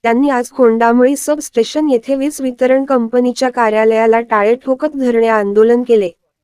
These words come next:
व जोपर्यंत विद्युत पुरवठा सुरळीत करण्यात येत नाही, तोपर्यंत इथून हलणार नाही ही भूमिका ठाम घेत,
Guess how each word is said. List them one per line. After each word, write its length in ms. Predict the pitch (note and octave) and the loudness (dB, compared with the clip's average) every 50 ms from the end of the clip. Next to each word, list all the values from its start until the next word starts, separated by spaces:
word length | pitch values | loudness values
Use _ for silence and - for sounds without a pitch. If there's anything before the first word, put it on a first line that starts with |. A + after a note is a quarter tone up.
| _ _ _ - | _ _ _ -2
व 100 | A#3+ C4 | 0 0
जोपर्यंत 640 | B3+ A#3+ B3 B3 A#3+ B3 C4+ C#4 D#4 D#4+ D#4 D4 C#4+ | 2 2 2 0 2 0 -2 -2 0 -2 -4 -4 -4
विद्युत 340 | C4+ B3+ A#3+ A3 A#3+ C#4 | -6 -6 -4 -4 -4 -4
पुरवठा 540 | D4 - - D#4 D4+ D4+ D4 D4 C#4+ - D4+ | -4 -4 -4 -2 -2 0 -2 -2 -4 -6 -8
सुरळीत 440 | D4 - - C4+ B3+ B3 B3 B3 - - | -8 -6 -4 0 0 0 0 0 -4 -4
करण्यात 340 | C#4 B3+ A#3+ A#3+ B3 B3 B3+ C4 | -2 0 2 2 2 0 0 0
येत 180 | B3+ A#3+ A#3+ | -2 -2 -2
नाही, 280 | A#3 A#3 A3 G3+ G3+ F#3 - _ _ _ _ _ _ _ _ _ _ | -2 -4 -2 -4 -6 -8 -10 _ _ _ _ _ _ _ _ _ _
तोपर्यंत 560 | B3+ B3 A#3+ B3+ C4+ C#4 C#4+ C#4 C4+ C4 B3+ | 0 0 0 0 -2 -2 0 0 -2 0 0
इथून 380 | C4+ C4 B3+ B3+ - D4 D4+ D4+ | -2 -2 -2 -2 -2 -2 0 0
हलणार 440 | C#4 A#3+ A#3 A3+ A#3 A3 A3 G#3+ G#3+ | 0 0 0 0 2 2 0 0 0
नाही 300 | A3 A3+ A3+ A3 B3+ C4+ | -2 -2 -2 -4 -4 -4
ही 140 | C4 C4+ C#4+ | -2 0 0
भूमिका 440 | C4 B3+ B3+ B3 B3 B3 B3 A#3+ | 2 2 2 2 2 0 -2 -4
ठाम 360 | A3+ A3+ - A3+ A3 G#3 G#3 G#3+ | -6 -6 -4 -4 -2 -2 0 0
घेत, 140 | A3 A3+ | -2 -2